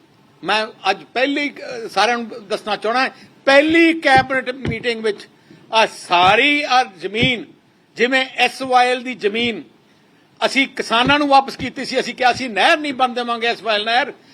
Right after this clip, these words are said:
ਤੇ ਬਾਦਲ ਸਾਹਿਬ ਨੇ ਇਨਸ਼ੋਰ ਕੀਤਾ ਤੇ ਅਕਾਲੀ ਦਲ ਨੇ ਕਿ ਐਸ ਵਾਈ ਐਲ ਜਿਹੜੀ ਨਹਿਰ ਹੈ ਅਸੀਂ ਬਣ ਨਹੀਂ ਦਿੱਤੀ। ਤੁਸੀਂ ਜਾਣਦੇ ਹੋ, ਆਹ ਕਾਂਗਰਸ ਪਾਰਟੀ ਤੇ ਦੂਜੀਆਂ ਪਾਰਟੀਆਂ ਲੱਗੀਆਂ ਸੀ ਪੰਜਾਬ ਦਾ ਪਾਣੀ ਦੇਣ ਵਾਸਤੇ।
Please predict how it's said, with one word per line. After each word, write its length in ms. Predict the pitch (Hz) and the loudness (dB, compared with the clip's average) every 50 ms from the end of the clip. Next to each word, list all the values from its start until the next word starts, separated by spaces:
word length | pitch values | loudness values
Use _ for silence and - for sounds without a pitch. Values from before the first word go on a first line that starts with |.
| _ _ _ - | _ _ _ 0
ਤੇ 120 | 247 233 | 0 0
ਬਾਦਲ 380 | 185 - 175 196 226 254 254 240 | 2 4 4 4 4 2 0 -4
ਸਾਹਿਬ 340 | - 214 226 233 233 233 233 | 0 0 2 2 2 0 -2
ਨੇ 260 | 233 233 233 208 147 - _ _ _ _ - | -4 -4 -4 -4 -6 -10 _ _ _ _ -8
ਇਨਸ਼ੋਰ 480 | 202 208 - - - 226 277 320 339 | -8 -6 -6 0 4 6 8 8 6
ਕੀਤਾ 300 | 247 262 285 - - 277 | 4 -2 -14 -8 -8 -8
ਤੇ 120 | - 247 247 | -6 -6 -8
ਅਕਾਲੀ 400 | - - 254 262 254 254 254 247 | -6 0 0 0 0 0 -6 -6
ਦਲ 180 | 240 247 240 | -6 -6 -6
ਨੇ 200 | 220 226 214 180 - _ _ _ _ - - | -6 -8 -10 -10 -12 _ _ _ _ -16 -12
ਕਿ 140 | 247 233 233 | -12 -10 0
ਐਸ 240 | 240 247 233 233 - | 0 0 0 0 -6
ਵਾਈ 220 | 220 233 226 226 233 | -4 -2 0 0 0
ਐਲ 240 | 226 214 185 175 185 - 165 - - - 170 170 - _ _ _ _ _ - - | -2 -4 -10 -14 -14 -14 -14 -14 -14 -20 -20 -20 -20 _ _ _ _ _ -20 -8
ਜਿਹੜੀ 220 | 175 185 190 208 185 | -8 -6 -4 -4 -6
ਨਹਿਰ 300 | 156 160 202 262 269 254 | -2 0 2 2 4 4
ਹੈ 80 | 247 | 2
ਅਸੀਂ 140 | 208 190 220 | 0 0 -6
ਬਣ 220 | 160 139 180 208 214 | -4 -2 -2 -2 -2
ਨਹੀਂ 160 | 202 196 185 | -4 -6 -8
ਦਿੱਤੀ। 380 | 180 170 - 190 170 139 110 - - _ _ _ _ _ _ _ _ _ - | -8 -8 -8 -6 -8 -8 -8 -12 -20 _ _ _ _ _ _ _ _ _ -10
ਤੁਸੀਂ 280 | 202 - - 240 247 202 | -10 -4 -2 -2 -2 0
ਜਾਣਦੇ 360 | 220 214 220 240 247 269 - | 0 0 0 0 0 0 0
ਹੋ, 180 | - - 208 - - _ _ _ _ - - - - | 0 0 -2 -8 -14 _ _ _ _ -20 -10 0 2
ਆਹ 120 | 226 214 | 2 2
ਕਾਂਗਰਸ 560 | - - - 240 233 240 247 277 285 254 - | 2 0 2 2 2 4 2 2 0 0 0
ਪਾਰਟੀ 540 | - - 254 254 240 233 - 277 254 220 170 - - _ _ _ - | 0 2 4 4 4 2 0 -8 -10 -10 -10 -12 -16 _ _ _ -6
ਤੇ 120 | 254 247 220 | -2 -2 -2
ਦੂਜੀਆਂ 440 | - 196 226 226 - 269 285 269 269 | -2 -4 -10 -8 -4 0 0 0 0
ਪਾਰਟੀਆਂ 480 | - 262 254 247 247 - 285 277 269 | 2 2 2 2 2 0 -2 -2 -2
ਲੱਗੀਆਂ 420 | 247 233 226 - 214 294 294 311 - | -2 -2 -4 -2 -2 0 0 0 2
ਸੀ 100 | 277 330 | 0 -2
ਪੰਜਾਬ 440 | 320 302 277 277 285 285 285 277 | -2 -2 0 2 4 4 4 4
ਦਾ 80 | 285 277 | 2 -2
ਪਾਣੀ 300 | 277 - 277 269 277 277 | -2 0 -2 -2 -2 -2
ਦੇਣ 260 | 220 254 262 262 262 | -4 -2 -2 -2 0
ਵਾਸਤੇ। 520 | 262 262 262 247 - 262 254 233 208 - | 2 2 2 2 2 0 2 2 2 -2